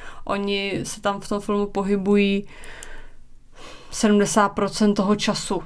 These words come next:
Je to o nich dvou, možná víc, možná osmdesát. Takže to bylo velké mínus. Každopádně ten film měl ale i nějaké plusy a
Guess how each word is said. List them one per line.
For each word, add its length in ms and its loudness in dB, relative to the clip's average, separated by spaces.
Je 100 -2
to 120 2
o 60 2
nich 220 4
dvou, 460 2
možná 360 -2
víc, 380 -6
možná 260 -8
osmdesát. 840 -6
Takže 380 4
to 180 0
bylo 260 4
velké 500 4
mínus. 580 0
Každopádně 640 4
ten 200 0
film 440 4
měl 320 4
ale 300 2
i 100 4
nějaké 400 6
plusy 760 -2
a 420 2